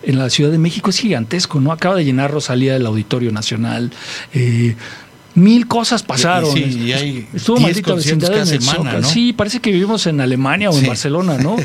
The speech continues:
Speaker 2: <laughs>
Speaker 1: Del jueves al domingo hay en todas partes conciertos de primera talla.
Speaker 2: Y yo creo que ahora se acumularon más por esta cuestión de la pandemia.
Speaker 1: Total.
Speaker 2: Como que mucha gente dijo,
Speaker 1: Sí.
Speaker 2: "Ya recorro mi agenda", y ahora resulta que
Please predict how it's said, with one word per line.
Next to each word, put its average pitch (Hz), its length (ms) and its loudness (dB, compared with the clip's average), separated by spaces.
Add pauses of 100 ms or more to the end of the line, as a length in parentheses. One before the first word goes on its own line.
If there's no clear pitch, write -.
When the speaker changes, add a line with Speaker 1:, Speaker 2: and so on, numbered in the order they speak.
Speaker 2:
<laughs> - 180 -12
Speaker 1:
Del 160 160 2
jueves 233 380 2
al 185 140 2
domingo 190 440 2
hay 226 160 0
en 214 120 0
todas 214 400 -4
partes 202 440 -4
conciertos 175 520 -2
de 156 80 0
primera 160 400 0
talla. 156 400 -4 (200)
Speaker 2:
Y 123 60 -4
yo 147 100 2
creo 160 160 -4
que 156 100 -4
ahora 156 300 -2
se 151 100 -4
acumularon 131 520 -4
más 143 220 -2
por 120 200 -6
esta 123 180 -6
cuestión 123 260 -6
de 123 80 -4
la 117 120 -4
pandemia. 113 500 -2
Speaker 1:
Total. 123 360 0
Speaker 2:
Como 110 140 0
que 117 100 -6
mucha 135 280 -2
gente 131 680 -4
dijo, 113 200 -8
Speaker 1:
Sí. 131 320 0
Speaker 2:
"Ya 117 120 -2
recorro 113 500 -6
mi 147 100 -2
agenda", 135 360 -6
y 123 100 -6
ahora 131 240 -6
resulta 117 380 -6
que 101 180 -8